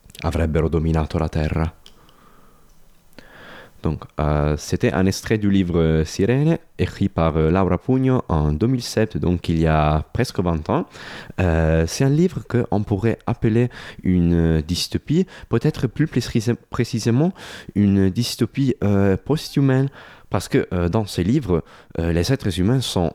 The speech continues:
menacés par ce que auparavant, euh, leur donnait la vie, c'est-à-dire, euh, les soleils. Parce que dans le monde décrit par, euh, Laura Pugno, euh,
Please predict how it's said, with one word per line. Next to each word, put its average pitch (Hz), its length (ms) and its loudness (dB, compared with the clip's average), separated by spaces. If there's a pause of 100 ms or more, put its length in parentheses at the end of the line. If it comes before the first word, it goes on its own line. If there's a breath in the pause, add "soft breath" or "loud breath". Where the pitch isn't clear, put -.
menacés 110 480 0
par - 240 -4
ce - 140 -4
que - 280 -2
auparavant, 95 640 0 (400 loud breath)
euh, 78 240 0
leur 101 180 0
donnait 95 240 2
la 78 120 -2
vie, 117 280 0
c'est-à-dire, 82 560 -2
euh, 76 280 2 (240 loud breath)
les 80 100 0
soleils. 90 560 0 (540 loud breath)
Parce - 160 -6
que 82 180 0
dans 82 140 2
le 80 120 2
monde 90 360 0
décrit 87 480 -2
par, 76 260 -2
euh, 76 220 2
Laura 85 240 0
Pugno, 123 460 2 (500 loud breath)
euh, 73 640 2